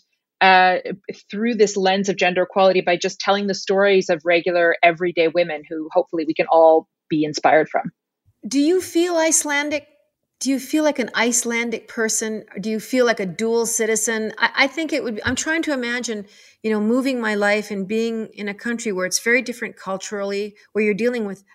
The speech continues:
Speaker 2: an extremely interesting language that I'm sure was fiercely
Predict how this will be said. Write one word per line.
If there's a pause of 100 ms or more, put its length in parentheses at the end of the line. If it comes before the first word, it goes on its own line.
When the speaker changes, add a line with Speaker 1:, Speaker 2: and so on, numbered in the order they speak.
(140)
Speaker 2:
an
extremely
interesting
language
that
I'm
sure
was (840)
fiercely